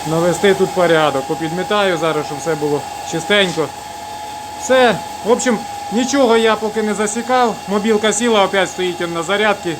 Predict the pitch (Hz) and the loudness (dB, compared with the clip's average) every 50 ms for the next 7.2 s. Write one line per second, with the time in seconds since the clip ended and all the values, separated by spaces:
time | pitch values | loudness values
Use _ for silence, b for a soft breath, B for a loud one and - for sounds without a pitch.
0 | - 190 180 - - - 226 233 220 208 185 160 175 160 - - - - - - | -6 -8 -8 -8 -4 -2 0 2 2 2 0 -2 -2 -6 -6 -6 -12 -14 -14 -14
1 | - - - - - - - - 147 147 147 135 131 131 160 180 165 - - 185 | -14 -14 -12 -12 -12 -12 -12 -10 -8 -8 -8 -8 -6 -2 0 0 0 0 0 2
2 | 180 190 185 180 165 143 151 160 151 139 - - - - - - - - 156 156 | 2 4 2 2 0 -2 -4 -4 -4 -4 -6 -8 -14 -14 -14 -14 -14 -10 -6 -4
3 | 156 151 175 185 175 202 226 220 - 190 - - 180 175 175 170 165 165 160 147 | -4 -2 -2 -2 0 2 0 0 0 -2 -4 -4 -4 -2 -2 -2 -2 -2 -4 -6
4 | - - - - - - - - - - - - - - - - - - - - | -6 -10 -14 -14 -14 -14 -14 -14 -14 -14 -14 -14 -14 -14 -14 -14 -14 -14 -12 -12
5 | - - 165 180 185 185 185 180 175 165 165 147 160 180 190 208 214 214 202 190 | -8 -2 0 2 4 4 4 6 6 4 2 2 0 0 0 2 2 4 4 2
6 | 175 175 180 170 175 170 170 160 - 170 170 165 160 160 160 165 170 170 160 156 | 2 0 0 0 0 0 0 -2 -2 -2 -2 -2 -2 -2 -2 -2 -2 -2 -2 -2
7 | 151 151 151 143 | -2 -2 -2 -4